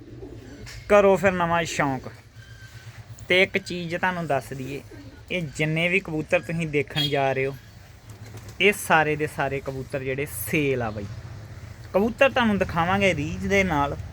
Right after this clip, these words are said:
ਪੂਰੇ ਵਧੀਆ ਨੇ, ਠੀਕ ਆ ਜੀ। ਬਹੁਤ ਹੀ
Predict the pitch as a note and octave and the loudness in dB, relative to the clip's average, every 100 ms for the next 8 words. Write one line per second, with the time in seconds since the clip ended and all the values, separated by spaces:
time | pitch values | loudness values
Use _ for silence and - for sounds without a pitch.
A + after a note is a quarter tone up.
0 | - A#3 G#3+ F#3 E3 C#3 B2 C#3+ C#3 A2 | -6 2 8 8 8 4 2 0 0 -4
1 | - - - - - - - - D#3+ D#3 | -10 -16 -16 -16 -16 -14 -12 -4 -2 4
2 | G3 G3 D#3 - - - - - - - | 4 4 -6 -14 -16 -16 -16 -16 -16 -14
3 | - - - - D3+ G3 A#3 A3+ A3 | -14 -12 -12 -10 2 4 6 4 2